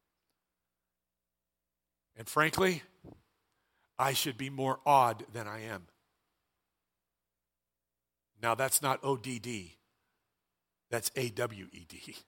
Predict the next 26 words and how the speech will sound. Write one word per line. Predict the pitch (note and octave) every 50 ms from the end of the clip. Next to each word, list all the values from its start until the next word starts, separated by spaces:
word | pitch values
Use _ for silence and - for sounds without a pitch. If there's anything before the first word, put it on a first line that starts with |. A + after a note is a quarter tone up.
| _ _ _ _ _ _ _ _ _ _ _ _ _ _ _ _ _ _ _ _ _ _ _ _ _ _ _ -
Some | - - D3+ C#3+ C#3
of | B2 A2+
you'd | A#2+ G#2+
say, | - C#3 A#2+
"You | G2+ G2 B2+ C#3+ A#2+
are | B2+ B2 A#2+ A2+
odd, | A2+ G#2+ G#2 G2 F2
buddy. | - F#2+ F#2+ G2 F#2+ F#2 _ _ _ _ _ _ _ _ _ _ _ _ _ _ _
You | - A#2+
got | C3 C3+ A#2 -
that | C3 A#2
O | A2+ A#2 A2+
D | G#2 G#2+ G2+
D | G2+ A2+ G#2
thing | - - G2+ F#2+
going | F2+ G#2 F#2+ F#2 F2
on." | F2+ F#2 F2 D2+ - _ _ _ _ _ _ _ _ _ _ _ _ _ _ _ _ _ _ _ _ _ _ _ _ _ _ -
I | A#2+
need | B2 A#2+
to | A2+
be | G#2+ A2+
more | A2+ A2 A2 A2 G#2 - -
awed | A2+ A2+ A2+ A2 G#2 F#2+ F2+ E2 E2 - _ _ _ _ _ _ -
than | G2 -
I | - - -
am. | - -